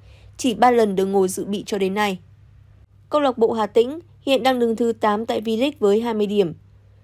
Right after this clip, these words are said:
Dù đã mang về những cầu thủ chất lượng như Lương Xuân Trường, Trọng Hoàng, Victor Lê và chân sút ngoại Ibarra Prin, nhưng cú sốc này sẽ ảnh hưởng rất nhiều đến mục tiêu trụ hạng của câu lạc bộ Hà Tĩnh.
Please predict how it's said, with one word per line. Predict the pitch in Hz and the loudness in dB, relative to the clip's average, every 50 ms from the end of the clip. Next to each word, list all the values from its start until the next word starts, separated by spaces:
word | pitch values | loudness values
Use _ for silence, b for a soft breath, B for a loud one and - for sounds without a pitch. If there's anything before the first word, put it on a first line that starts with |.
| - - _ - | -20 -20 _ -12
Dù | - - 269 262 | -4 0 0 4
đã | 220 254 269 | 4 4 4
mang | 269 285 285 277 277 247 | 4 2 0 2 4 6
về | 247 233 214 | 6 6 6
những | 202 220 254 | 6 2 0
cầu | - 240 208 | 2 2 2
thủ | 202 226 190 175 | 2 2 0 0
chất | - 262 247 | 0 0 0
lượng | 233 240 240 220 - - | 2 4 4 4 4 2
như | - 240 254 | -4 -2 0
Lương | 247 262 262 247 | 2 2 0 0
Xuân | 233 - 254 240 220 | 0 -2 -2 -2 -2
Trường, | - - 214 196 180 160 165 - _ - | 0 2 2 2 2 0 -6 -12 _ -8
Trọng | - 233 202 208 | -6 -6 -6 -4
Hoàng, | 202 202 190 185 175 165 - b b b b b - | -2 -2 -2 -2 -2 -4 -8 b b b b b -6
Victor | 277 285 269 - - 226 220 220 | -6 -6 -4 -2 0 2 2 4
Lê | 226 220 220 208 202 - _ _ _ _ - | 4 4 4 2 0 -6 _ _ _ _ -4
và | - 262 254 | -2 0 0
chân | 262 302 294 285 | 0 -2 -4 -4
sút | 269 - 320 302 | -2 -4 -4 -2
ngoại | 277 269 262 254 - | 0 0 -2 -2 -2
Ibarra | - 247 254 254 - 247 240 240 240 226 | -4 -6 -4 0 2 2 4 4 4 2
Prin, | 226 - 240 240 240 233 214 202 - _ _ _ - - - | 2 0 -4 -4 -2 -2 -4 -6 -10 _ _ _ -16 -8 -4
nhưng | 262 269 254 | -2 -2 -2
cú | - 247 240 247 | -2 -2 -2 -2
sốc | - 311 294 | -2 -2 -2
này | 285 269 240 202 | 0 0 0 0
sẽ | 202 - 240 | 0 -2 -2
ảnh | - 247 226 | -2 -2 0
hưởng | 214 214 196 175 | 0 0 0 0
rất | 180 247 269 | 0 0 0
nhiều | 269 262 240 208 190 | 2 4 6 6 6
đến | 196 202 233 | 6 4 2
mục | 254 240 - | 0 -4 -2
tiêu | - 254 233 | -2 -2 -2
trụ | 226 - - 247 226 | -2 -4 -6 -6 -4
hạng | 214 214 220 208 196 | -2 -2 -4 -4 -6
của | - 180 | -8 -8
câu | 170 - 214 | -4 -2 0
lạc | 214 196 | 0 0
bộ | 190 180 180 196 | -2 -2 -4 -2
Hà | 180 175 | -4 -4
Tĩnh. | 180 185 180 185 247 | -4 -4 -4 -4 -6